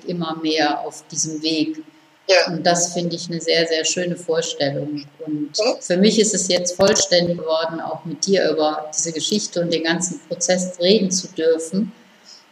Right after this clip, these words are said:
Speaker 1: dass du gesagt hast, äh, „Gerne, ich bin da und ich mache das gerne.“ Und dafür bedanke ich mich bei dir. Und ich hoffe und ich weiß, dass wir uns wieder sehen und hören werden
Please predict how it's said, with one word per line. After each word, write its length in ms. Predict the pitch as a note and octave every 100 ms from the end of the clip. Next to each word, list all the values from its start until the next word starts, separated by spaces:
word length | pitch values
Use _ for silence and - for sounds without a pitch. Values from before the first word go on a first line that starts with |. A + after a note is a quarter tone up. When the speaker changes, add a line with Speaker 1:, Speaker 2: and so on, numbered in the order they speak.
| -
Speaker 1:
dass 160 | E3 -
du 140 | E3+
gesagt 440 | E3 D#3+ D#3+ D#3+ E3+
hast, 300 | D3+ D#3 -
äh, 320 | F3 D#3+ D#3+ -
„Gerne, 560 | E3 F3 F#3+ F3 G#3+ G3
ich 180 | D3 -
bin 240 | - F#3+ F#3+
da 320 | F3 G3+ F#3
und 120 | E3+
ich 60 | -
mache 220 | F3 F3+
das 180 | F3 -
gerne.“ 400 | E3+ F3+ G3+ E3+
Und 180 | E3+ E3
dafür 460 | D#3+ - E3+ D#3+ D#3+
bedanke 380 | E3+ D#3+ F3 G#3+
ich 120 | F#3+
mich 200 | F3 F3
bei 160 | - E3
dir. 400 | E3 E3+ A3+ B3 - - _ _ _ _ _ _ _
Und 580 | F3+ F3+ E3+ E3+ - - -
ich 220 | F3+ -
hoffe 560 | A3+ A#3 G#3+ B3 - - - - _ -
und 180 | F#3+ F#3
ich 200 | F#3 F3+
weiß, 760 | F3 F#3 F#3+ B3+ - - - - _
dass 300 | F#3+ F#3 -
wir 180 | G3+ F#3+
uns 240 | F#3 -
wieder 320 | F#3+ F3+ E3+
sehen 380 | E3+ F3+ G3 G3
und 200 | F3 F3
hören 380 | G3+ G3+ F#3 F3
werden 720 | D#3 D#3+ D#3+ F3 G#3+ B3 -